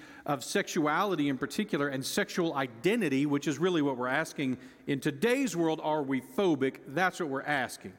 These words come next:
Um, are we phobic? Are we homophobic? Are we transphobic? How do we engage with that? And then who am I? Well, Jeremy said I'm the pastor of a church. There's only one spring, by the way. It's South Spring.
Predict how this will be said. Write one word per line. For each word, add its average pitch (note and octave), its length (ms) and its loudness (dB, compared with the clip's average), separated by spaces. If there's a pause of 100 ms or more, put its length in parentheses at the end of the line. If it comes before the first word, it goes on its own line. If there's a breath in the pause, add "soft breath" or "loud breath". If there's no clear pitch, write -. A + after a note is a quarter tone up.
(400 loud breath)
Um, C3+ 320 0
are F3 180 2
we F3+ 140 2
phobic? E3 420 0
Are C#3 120 0
we B2+ 100 -2
homophobic? E3+ 640 -2
Are B2+ 80 -2
we A#2 140 -2
transphobic? D#3+ 680 0 (1040)
How E3+ 160 4
do F3+ 60 2
we E3 60 2
engage D3+ 400 0
with B2+ 120 -2
that? A2+ 340 -2 (380 loud breath)
And F3+ 120 2
then G3 100 2
who G3 200 4
am E3+ 160 0
I? D#3 320 2
Well, D#3 120 -2
Jeremy F#3 300 0
said E3 240 0
I'm D3+ 80 0
the C#3 100 0
pastor E3 420 -2
of C#3 60 0
a C3 40 -4
church. D#3+ 600 0 (200 loud breath)
There's D#3 100 2
only F3+ 120 4
one E3+ 180 2
spring, D#3+ 320 0
by C3+ 100 2
the B2 80 -2
way. B2 100 0
It's A#2+ 120 -6
South C#3+ 280 0
Spring. B2 840 -2